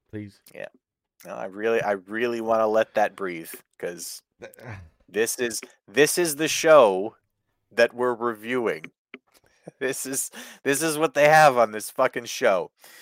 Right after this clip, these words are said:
Speaker 2: All right, um, I'm gonna give Bowen some fucking love here. Uh, he, they gave him some attention on commentary, but it was all, "He's gay. He's, look at how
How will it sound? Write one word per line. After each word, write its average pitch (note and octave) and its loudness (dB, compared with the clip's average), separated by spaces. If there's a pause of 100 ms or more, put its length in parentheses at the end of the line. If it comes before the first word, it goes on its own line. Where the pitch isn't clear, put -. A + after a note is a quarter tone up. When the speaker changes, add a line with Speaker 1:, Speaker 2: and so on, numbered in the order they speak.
(760)
Speaker 2:
All F#3 10
right, C3+ 8 (160)
um, E3 2 (220)
I'm G3 0
gonna A3 -2
give D#3+ -2
Bowen C#3 4
some B2 -10
fucking A2 -4
love A2 0
here. B2+ -6
Uh, A2 0
he, A#2 -12 (280)
they D#3 -4
gave A3 -4
him A3+ -10
some F3+ -8
attention C3+ -6
on G#2+ -8
commentary, B2+ -2 (100)
but A#2+ -2
it A2+ -8
was A2+ -8
all, B2+ 2 (640)
"He's A#3+ -4
gay. C4+ 6
He's, G#3+ -8
look C#4+ 0
at D#4 4
how B3+ 6